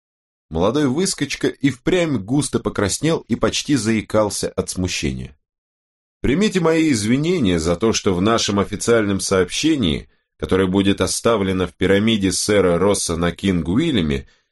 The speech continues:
речь идет только о двух офицерах и шести матросах, входящих в отряд лейтенанта Гора", сказал сэр Джон.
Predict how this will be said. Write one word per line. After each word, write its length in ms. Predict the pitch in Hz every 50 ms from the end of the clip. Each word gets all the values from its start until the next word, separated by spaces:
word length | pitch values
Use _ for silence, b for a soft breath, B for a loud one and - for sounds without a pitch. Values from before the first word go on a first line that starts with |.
| _ _ -
речь 300 | - 151 180 175 175 -
идет 280 | 147 143 151 147 - -
только 380 | 147 147 147 123 - 139 135
о 40 | 131
двух 360 | 110 107 117 143 147 - -
офицерах 720 | 110 92 - 101 90 - - 156 156 143 135 123 - - -
и 60 | - 120
шести 420 | - - 120 113 - - 120 123
матросах, 800 | 117 113 110 - - 123 139 151 143 - - - 73 - - _ _
входящих 600 | - 80 76 82 101 104 - - - 95 - -
в 60 | 87
отряд 360 | 85 - 92 98 104 104 -
лейтенанта 580 | 95 92 87 - 85 87 92 95 92 87 92 87
Гора", 460 | 80 78 78 71 62 - - - _ _ _ _ _ _ _ _ _ _ _
сказал 380 | _ - 76 71 80 85 82
сэр 260 | 76 - - 80 80
Джон. 340 | 76 71 73 64 58 - -